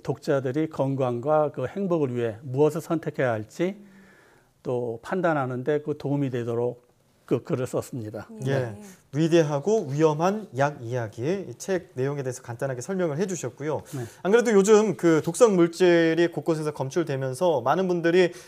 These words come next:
Speaker 3: 우려를 나타내고 있습니다.
Speaker 2: 예.
Speaker 1: 네.
Speaker 3: 또 특히 그 살충제 달걀 같은 경우에 식약처에서 이런 내용을 발표했죠. "하루 동안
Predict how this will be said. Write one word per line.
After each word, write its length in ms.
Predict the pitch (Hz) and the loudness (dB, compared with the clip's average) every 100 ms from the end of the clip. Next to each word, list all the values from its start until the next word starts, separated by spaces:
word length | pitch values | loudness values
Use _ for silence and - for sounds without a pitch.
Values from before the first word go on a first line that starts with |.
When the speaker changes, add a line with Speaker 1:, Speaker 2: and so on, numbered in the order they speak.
| _ | _
Speaker 3:
우려를 500 | 139 185 175 175 143 | 4 8 8 8 6
나타내고 480 | 123 - 160 156 160 | 2 -2 -2 -2 -4
있습니다. 500 | 131 - 127 117 107 | -6 -8 -8 -6 -8
Speaker 2:
예. 40 | 196 | -8
Speaker 1:
네. 220 | 143 117 - | -8 -8 -8
Speaker 3:
또 80 | 170 | -6
특히 540 | 254 247 226 208 - | -4 2 6 6 2
그 280 | - 147 139 | -4 -4 -2
살충제 480 | - 254 262 233 220 | -2 -2 0 2 2
달걀 300 | 139 147 160 | 2 2 2
같은 260 | 147 160 | 2 -4
경우에 400 | 147 135 160 233 - - _ _ _ - | -4 -2 0 -2 -6 -20 _ _ _ -6
식약처에서 480 | 131 254 254 247 202 | 4 6 6 4 4
이런 200 | 175 208 | 4 4
내용을 200 | 180 160 | 4 2
발표했죠. 460 | 135 127 127 127 | -2 -4 -6 -4
"하루 260 | 180 254 269 | -4 -2 -2
동안 420 | 240 220 208 202 | 0 2 2 0